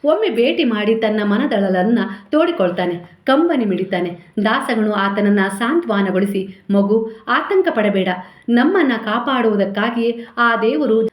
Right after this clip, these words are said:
ಜನ್ಮವೆತ್ತಿದ್ದಾನೆ. ಸಂಕಲ್ಪ ಮಾತ್ರದಿಂದಲೇ ನಿನಗೆ ಸಂತಾನವಾಗುವಂತೆ ವರ ಕೊಡಬಲ್ಲ ಪರಮಾತ್ಮ ಸ್ವರೂಪ ನಮ್ಮ ಸನಿಹದಲ್ಲೇ ಇದ್ದಾರೆ. ಚಿಂತಿಸಿದರು. ಇಷ್ಟು ಕಾಲ ಏಕೆ ಉಪೇಕ್ಷಿಸಿದೆ? ಹಿತ್ತಲೆ-, ಹಿತ್ತಲಿನಲ್ಲಿ ನಿಧಿ ಇದ್ದರೂ ಹುಡುಕಾಡುವುದೇಕೆ?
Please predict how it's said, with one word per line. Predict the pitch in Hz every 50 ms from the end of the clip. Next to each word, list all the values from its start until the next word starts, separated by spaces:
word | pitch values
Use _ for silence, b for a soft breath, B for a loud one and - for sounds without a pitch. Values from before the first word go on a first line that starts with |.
| _ -
ಜನ್ಮವೆತ್ತಿದ್ದಾನೆ. | - - 233 240 262 311 339 311 254 202 - - 214 185 196 190 190 185 185 180 185 - - -
ಸಂಕಲ್ಪ | 262 262 302 339 339 285 240 233 233
ಮಾತ್ರದಿಂದಲೇ | 214 214 214 226 262 - 277 269 247 240 233 233 226 226 277
ನಿನಗೆ | 285 254 214 208 208 214
ಸಂತಾನವಾಗುವಂತೆ | - 240 247 302 302 277 233 220 220 208 208 214 220 208 214 208 202 202 202 202 190 B B B B B -
ವರ | 247 254 247 240 240
ಕೊಡಬಲ್ಲ | - 254 359 403 - 247 240 233 220 190 - B B B B B
ಪರಮಾತ್ಮ | - 277 285 311 302 277 254 247 240 240 - 240 233 226
ಸ್ವರೂಪ | 220 - - 247 233 277 381 370 - - 233 214 214 - _ _ _ _
ನಮ್ಮ | 233 233 240 240 233
ಸನಿಹದಲ್ಲೇ | 214 - 214 202 208 208 220 240 247 247 262 339
ಇದ್ದಾರೆ. | 392 311 196 - 202 180 175 170 170 170 170 - - - -
ಚಿಂತಿಸಿದರು. | 330 359 415 415 330 - 214 190 190 180 175 175 170 - - -
ಇಷ್ಟು | 262 285 277 - 285 269 -
ಕಾಲ | 240 247 320 359
ಏಕೆ | 285 240 220 240 240 - -
ಉಪೇಕ್ಷಿಸಿದೆ? | 233 226 226 226 220 220 - 240 220 - 214 226
ಹಿತ್ತಲೆ-, | 233 233 - 381 339 277 220 - 208
ಹಿತ್ತಲಿನಲ್ಲಿ | 208 269 269 233 - 330 294 254 240 220 208 202 196 202 202
ನಿಧಿ | 196 196 208 269
ಇದ್ದರೂ | 277 233 185 190 202 190 196 185
ಹುಡುಕಾಡುವುದೇಕೆ? | 190 185 - - - - 320 403 440 453 403 330 302 277 277 269 269 262 262 262 262 277 285